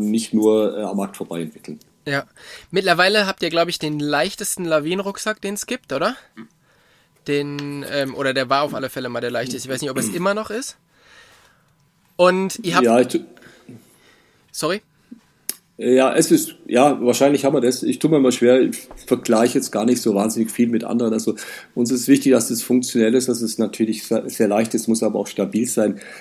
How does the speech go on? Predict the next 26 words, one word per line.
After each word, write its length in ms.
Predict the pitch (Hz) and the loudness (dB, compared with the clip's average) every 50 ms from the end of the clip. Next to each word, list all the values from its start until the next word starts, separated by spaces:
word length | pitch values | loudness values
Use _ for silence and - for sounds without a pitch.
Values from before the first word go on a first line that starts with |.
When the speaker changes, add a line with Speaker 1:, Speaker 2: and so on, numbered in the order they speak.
| - _ - | -18 _ -8
Speaker 1:
Es 160 | 113 - - | -8 -2 2
gibt 320 | - 127 120 123 - - | 2 2 2 2 -2 -4
in 100 | 117 113 | -4 -4
vielen 280 | - - - 127 135 131 | -2 0 2 2 4 4
Bereichen 360 | 127 110 101 101 104 101 107 | 2 2 2 0 0 -2 0
immer 160 | - 113 113 | 2 4 4
noch 180 | 113 110 104 - | 4 4 2 2
was, 200 | 104 104 101 - | 0 -2 0 0
wo 140 | 110 101 95 | -2 -2 0
einer 280 | 98 104 107 110 110 - | 0 0 0 0 0 0
irgendwas 420 | 113 110 104 104 98 95 95 - | 0 0 0 0 -2 -4 -4 -2
sehr 140 | - 95 98 | 0 0 0
Leichtes 420 | 92 92 98 98 - - 98 - | 0 0 -2 -2 -4 -6 -6 -4
hat. 160 | 95 87 - - - | -6 -6 -8 -10 -14
Ich 140 | - - - | -12 -8 -4
finde, 220 | - 117 117 - - 160 | -4 -4 -4 -4 -4 -4
den 100 | 156 107 | -4 -2
Rekord 460 | - 107 - - - 104 107 110 - | 0 -2 -2 0 0 0 0 0 0
an 160 | - 104 - | -4 -6 -6
sich 160 | - 117 110 | -4 -4 -4
ist 160 | 113 110 - | -4 -4 -4
mir 60 | 107 101 | -4 -4
jetzt 180 | 101 - - | -4 -4 -6
nicht 140 | 101 98 - | -6 -4 -2
wichtig. 360 | 113 117 - - 107 104 - - - - | -4 -2 -2 -2 -4 -4 -6 -12 -10 -6
Speaker 2:
Ja. 180 | - 139 135 | -4 -4 -4